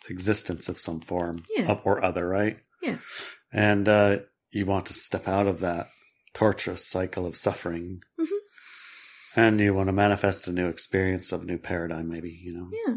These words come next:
Speaker 1: But what if you don't have that? What if you're in a cycle of not terrible experiences?
Speaker 2: Mm.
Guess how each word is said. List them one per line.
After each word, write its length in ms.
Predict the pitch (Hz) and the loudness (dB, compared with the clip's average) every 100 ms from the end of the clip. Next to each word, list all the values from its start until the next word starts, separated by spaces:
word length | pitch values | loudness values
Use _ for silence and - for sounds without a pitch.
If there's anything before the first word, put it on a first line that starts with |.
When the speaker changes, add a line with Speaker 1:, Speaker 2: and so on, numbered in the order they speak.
| 214 | -4
Speaker 1:
But 140 | 110 | 4
what 140 | 120 | 6
if 180 | 135 135 | 6 2
you 60 | 143 | 0
don't 220 | 139 135 | 0 0
have 280 | 127 165 202 | 0 -2 -2
that? 200 | - 87 | -4 0
What 120 | 104 | 2
if 140 | 107 - | 2 2
you're 140 | 104 | 2
in 100 | 98 | 2
a 80 | 95 | 0
cycle 400 | - 110 101 98 | 2 2 2 0
of 240 | 95 92 - _ _ _ _ _ _ _ _ _ _ _ _ _ _ | -2 -4 -18 _ _ _ _ _ _ _ _ _ _ _ _ _ _
not 260 | - 101 135 | -2 -2 0
terrible 300 | - 82 80 | -4 -4 -4
experiences? 840 | 85 - 85 80 85 - 104 107 247 | -6 -6 -6 -6 -8 -12 -14 -12 -12
Speaker 2:
Mm. 140 | 226 | -12